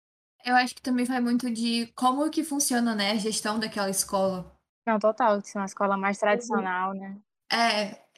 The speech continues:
Speaker 1: realmente fica complicado, assim. Mas acho que tem outras escolas que elas não, não se importam com, com isso e elas totalmente fariam, adotariam esse tipo de política, sabe?
Speaker 3: Uhum.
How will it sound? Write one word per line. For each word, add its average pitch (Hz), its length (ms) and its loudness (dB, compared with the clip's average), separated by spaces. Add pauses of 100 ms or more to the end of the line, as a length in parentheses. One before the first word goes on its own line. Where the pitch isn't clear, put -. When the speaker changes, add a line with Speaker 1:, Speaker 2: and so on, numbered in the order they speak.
Speaker 1:
realmente 214 480 -4
fica 233 680 0
complicado, 254 600 0
assim. 180 380 -2 (200)
Mas 202 680 0
acho 208 180 -2
que - 80 -8
tem 226 100 -2
outras 214 180 -6
escolas 220 480 -4
que - 120 -6
elas 214 200 -4
não, 208 680 -4 (380)
não 226 120 -2
se 254 100 0
importam 240 560 -2
com, 180 680 -4
com 208 180 -4
isso 208 280 -2
e 233 40 0
elas 214 260 -2
totalmente 233 420 -4
fariam, 202 520 -2 (260)
adotariam 202 480 -2
esse 196 100 -4
tipo 202 180 -6
de 202 100 -4
política, 196 480 -8
sabe? 165 300 -6 (140)
Speaker 3:
Uhum. 262 460 -2